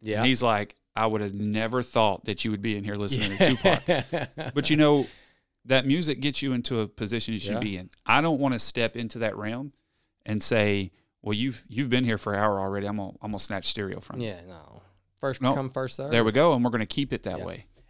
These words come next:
Speaker 1: I bet you this, though. I digress a little bit. I bet you in our gym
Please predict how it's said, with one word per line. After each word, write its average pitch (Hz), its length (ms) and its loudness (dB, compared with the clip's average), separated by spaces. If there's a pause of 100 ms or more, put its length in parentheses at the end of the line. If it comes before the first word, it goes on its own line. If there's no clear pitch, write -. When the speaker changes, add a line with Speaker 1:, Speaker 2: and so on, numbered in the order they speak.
Speaker 1:
I 190 100 0
bet 180 220 -2
you 139 60 -6
this, 127 120 -6
though. 117 100 -10
I 156 80 -4
digress 131 440 -8
a 113 40 -16
little 104 120 -12
bit. 90 240 -18 (640)
I 147 100 -8
bet 160 320 -6
you 165 60 -4
in 123 80 -6
our 110 160 -8
gym 131 340 -8